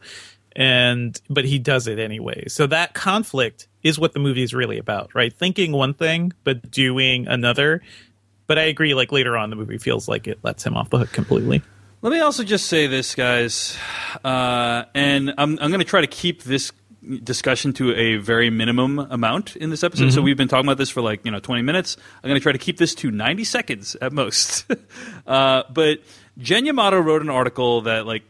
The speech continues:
Speaker 2: expresses in much better what I'm about
Speaker 1: Mm-hmm.
Speaker 2: to say, and you should just read that article, and then, like, that, I, I basically agree with pretty much, you know, everything in this article, which is entitled,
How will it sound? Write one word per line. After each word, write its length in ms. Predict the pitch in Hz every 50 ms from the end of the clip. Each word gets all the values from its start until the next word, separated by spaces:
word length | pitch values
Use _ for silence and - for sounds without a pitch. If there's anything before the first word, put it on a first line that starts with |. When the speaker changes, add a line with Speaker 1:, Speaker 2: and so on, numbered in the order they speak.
| - - - 80 - -
Speaker 2:
expresses 540 | - 127 - - - 160 - - 139 131 127
in 80 | 139
much 220 | 131 185 220 - -
better 480 | 175 165 165 160 156 156 151 147 143 -
what 120 | 117 123 135
I'm 120 | 135 123
about 240 | 120 110 120 127 135
Speaker 1:
Mm-hmm. 80 | 127 139
Speaker 2:
to 60 | 139
say, 260 | 127 104 98 98 101
and 140 | - 117 117
you 40 | 117
should 120 | 113 113
just 160 | 117 120 104 107
read 180 | 123 190 214
that 100 | 185 202
article, 540 | 175 160 151 143 139 139 143 135 131 127 127
and 240 | - - 117 117 120
then, 320 | 117 117 117 113 113 110
like, 200 | 107 104 101 101
that, 260 | 127 139 151 151 - - - - - - _ -
I, 200 | 143 160 151 160
I 20 | 170
basically 400 | 151 233 240 165 196 185 226 190
agree 220 | 160 151 170 170
with 140 | 151 - -
pretty 160 | - 196 190
much, 180 | 170 151 - 185 - - - 139 - - -
you 140 | 151 143 139
know, 100 | 135 - -
everything 320 | 170 170 190 175 - 175
in 60 | 170
this 120 | 156 131 -
article, 380 | 131 113 107 98 - 98 98
which 120 | 110 120 -
is 120 | 123 117
entitled, 480 | 120 113 - 135 127 123 117 110 107